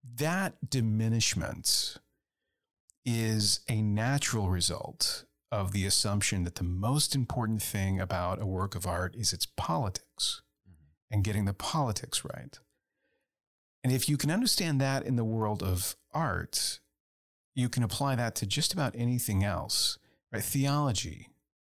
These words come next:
Speaker 1: for example. When I think about theology at its best, I think of something very much like art that, that draws back a curtain, that gives you a glimpse of something transcendent.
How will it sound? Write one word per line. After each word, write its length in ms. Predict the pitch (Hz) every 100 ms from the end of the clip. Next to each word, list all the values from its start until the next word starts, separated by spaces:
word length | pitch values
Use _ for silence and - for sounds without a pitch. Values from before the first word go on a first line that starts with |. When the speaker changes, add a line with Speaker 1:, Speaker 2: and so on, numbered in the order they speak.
| -
Speaker 1:
for 160 | -
example. 540 | 98 - 85 80 - -
When 160 | 107 123
I 80 |
think 200 | 135 147 117
about 220 | 110 78
theology 800 | - 104 90 101 101 87 90 80
at 120 | 90
its 180 | 98 -
best, 580 | - 151 107 - - - - - - -
I 100 | 143
think 180 | 190 147
of 140 | 110
something 560 | - 117 113 113 104 98 - 85 120
very 200 | 123 175
much 220 | 139 -
like 160 | 107 - -
art 360 | 175 - 90 -
that, 220 | 110 -
that 220 | 113 - - _ -
draws 520 | 127 120 143 165 -
back 260 | 135 120
a 80 | 113
curtain, 420 | - - 127 127
that 140 | 101 98
gives 200 | 139 165
you 120 | 135
a 40 |
glimpse 680 | 107 107 117 120 170 185 -
of 120 | 104
something 640 | - - 117 135 117 104 101 - - - _
transcendent. 1200 | - - 113 95 - - 180 113 80 - - -